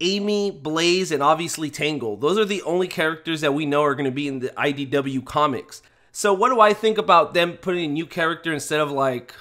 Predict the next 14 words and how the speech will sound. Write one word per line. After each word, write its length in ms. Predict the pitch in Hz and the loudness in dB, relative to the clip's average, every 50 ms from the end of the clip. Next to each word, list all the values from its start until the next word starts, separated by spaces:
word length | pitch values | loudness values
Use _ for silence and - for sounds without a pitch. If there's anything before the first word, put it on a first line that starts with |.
| - _ | -14 _
I 140 | - 123 147 | -2 0 2
don't 180 | 147 127 117 113 | 2 0 -2 -4
know, 380 | 117 120 127 131 131 113 - _ - - - - _ _ _ | -6 -4 -4 -4 -4 -6 -8 _ -20 -20 -20 -20 _ _ _
Silver 840 | - - - - 180 170 175 175 165 170 180 180 175 175 175 175 165 | -10 -8 -2 2 4 4 4 4 2 2 2 4 4 4 4 2 2
or 920 | 143 139 139 135 135 131 131 127 127 127 123 120 117 113 110 107 101 - _ _ _ _ _ _ _ _ _ _ _ _ _ | 2 2 2 0 0 0 -2 -2 -2 -4 -4 -6 -6 -6 -8 -10 -12 -16 _ _ _ _ _ _ _ _ _ _ _ _ _
Fang 560 | - 160 165 165 160 160 160 165 160 160 156 | 0 2 2 2 2 0 -2 -2 -4 -4 -2
or 540 | 139 131 131 131 127 123 123 120 120 120 - | -2 0 0 0 -2 -2 -4 -4 -6 -6 -6
any 220 | - 139 156 156 147 | -4 -4 -2 -2 0
other 200 | 147 151 156 151 | 0 0 -2 -2
character 480 | 156 160 147 147 151 147 - 151 151 | 0 2 2 2 0 -2 -4 -4 -2
that's 200 | 139 135 131 131 | -2 -2 -4 -4
been 300 | - - 139 139 139 135 | -4 -4 -2 -2 -2 -2
there 200 | 135 139 139 139 | -2 -2 -2 -2
for 520 | 139 - - 143 131 123 120 113 101 - | -4 -4 -6 -6 -4 -4 -6 -8 -10 -12